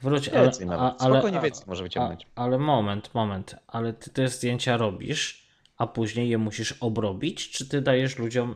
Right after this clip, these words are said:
Speaker 1: no
Speaker 2: Musisz obrobić, znaczy to zależy, no bo są fotografowie, którzy robią za pięćset złotych i oddają materiał jak leci. No,
Speaker 1: Stu-,
Speaker 2: bez
Speaker 1: studenci.
Speaker 2: żadnych
Speaker 1: <laughs> Okej.
Speaker 2: Różnie, oj, różnie, różnie. Wiesz co, studenci chyba więcej zwracają uwagi na to niż, niż, e, te takie, powiedzmy, stare rygi.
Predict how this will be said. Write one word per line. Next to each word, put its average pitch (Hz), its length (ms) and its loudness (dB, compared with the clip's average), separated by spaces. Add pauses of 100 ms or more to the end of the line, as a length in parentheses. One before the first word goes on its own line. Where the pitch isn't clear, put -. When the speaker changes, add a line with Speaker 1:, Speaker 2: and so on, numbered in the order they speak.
Speaker 1:
no 113 180 -4 (120)
Speaker 2:
Musisz 190 320 -8
obrobić, 117 360 -2
znaczy 185 260 -2 (140)
to 175 80 -2
zależy, 220 500 -2
no 98 120 -6
bo 123 220 -4 (320)
są 156 420 -4
fotografowie, 110 600 -6
którzy 101 260 -8
robią 101 320 -2
za 95 360 0
pięćset 107 320 -2
złotych 107 520 0
i 139 100 2
oddają 170 340 2
materiał 190 380 0
jak 214 180 -2
leci. 139 380 0
No, 92 60 -6
Speaker 1:
Stu-, 101 200 4
Speaker 2:
bez 120 100 -2
Speaker 1:
studenci. 123 560 6
Speaker 2:
żadnych 113 360 -4 (560)
Speaker 1:
<laughs> 120 100 -4
Okej. - 280 -10 (240)
Speaker 2:
Różnie, 131 540 2
oj, 123 140 -2
różnie, 101 340 -8
różnie. 104 280 -10
Wiesz 95 160 -8
co, 131 180 -2
studenci 143 440 -4
chyba 123 220 0
więcej 127 280 -4
zwracają 107 360 -2
uwagi 110 300 0
na 101 120 -2
to 101 100 -4
niż, 95 280 -4
niż, - 400 -4
e, 90 320 0
te 87 120 0
takie, - 260 -6
powiedzmy, 92 360 -4
stare 92 400 0
rygi. 95 220 0